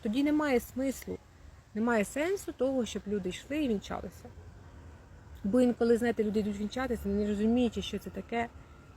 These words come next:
яку обіцянку вони дають Богу. І взагалі, як жити християнське життя сімейне. Бо це є красиво, гарні фотографії, наче що повінчаємось. Ні,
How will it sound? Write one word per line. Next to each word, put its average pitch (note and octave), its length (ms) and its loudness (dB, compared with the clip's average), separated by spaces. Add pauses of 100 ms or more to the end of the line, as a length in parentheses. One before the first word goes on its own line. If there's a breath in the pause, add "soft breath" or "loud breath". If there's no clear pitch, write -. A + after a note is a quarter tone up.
(380)
яку G3+ 220 2
обіцянку A3 560 2
вони F#3+ 160 0
дають F3 260 -4
Богу. F3+ 200 -6 (720)
І G#3 240 4
взагалі, G#3+ 720 2 (160)
як G3 340 2
жити B3 520 -2 (200)
християнське G#3 580 0
життя A#3+ 340 -6
сімейне. F#3 520 -8 (720 loud breath)
Бо A3+ 100 6
це D4+ 200 6
є A3+ 120 8
красиво, D#4 640 0
гарні A3 360 2
фотографії, C4 880 -4
наче G#3+ 260 -2
що G#3 100 -10
повінчаємось. G3+ 880 -2
Ні, E4+ 440 0